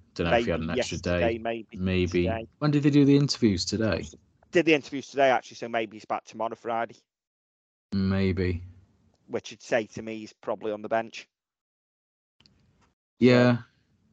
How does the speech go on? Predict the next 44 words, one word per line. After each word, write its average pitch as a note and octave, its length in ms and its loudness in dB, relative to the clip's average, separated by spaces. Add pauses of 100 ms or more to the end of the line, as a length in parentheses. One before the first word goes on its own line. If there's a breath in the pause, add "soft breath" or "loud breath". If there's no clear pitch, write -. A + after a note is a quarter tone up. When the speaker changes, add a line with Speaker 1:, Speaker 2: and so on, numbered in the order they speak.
(420)
Speaker 2:
But D3 120 -4
yeah, C#3+ 120 6
Speaker 1:
I B2 80 6
Speaker 2:
I B2+ 40 8
Speaker 1:
mean, C3 280 2 (580)
Speaker 2:
Go A#2+ 100 -6
on. A2 60 2
Speaker 1:
even B2 200 8
if F#2+ 80 6
he G#2+ 60 4
hasn't E2 160 2
been D#2+ 100 -4
training F#2 400 2
with F2 140 -2
him, E2+ 100 -6
you F#2+ 140 -4
could G2+ 180 -8
just - 220 -8
chuck - 260 -6
him D#2 80 -6
on. D2+ 240 -6 (400)
And F2 120 -6
he E2 60 -6
could, - 120 4
Speaker 2:
Oh, A#3+ 40 4
Speaker 1:
he A3+ 60 2
Speaker 2:
yeah, D#3+ 60 8
Speaker 1:
could C3 60 4
Speaker 2:
he's E2 60 -2
been F3 100 0
Speaker 1:
wing F#3 80 0
Speaker 2:
training D#3+ 240 2
Speaker 1:
it. C#3 40 -10
Speaker 2:
with A#2 140 -8
Wales, A2+ 320 0
hasn't C#3 220 -4
he? B2+ 60 -16
It's A2 80 -18
not C#3 120 2
Speaker 1:
Yeah, A#3 120 6
Speaker 2:
like A2+ 140 4
Speaker 1:
but, C3+ 80 0
Speaker 2:
he's C3+ 80 -4
been - 480 -8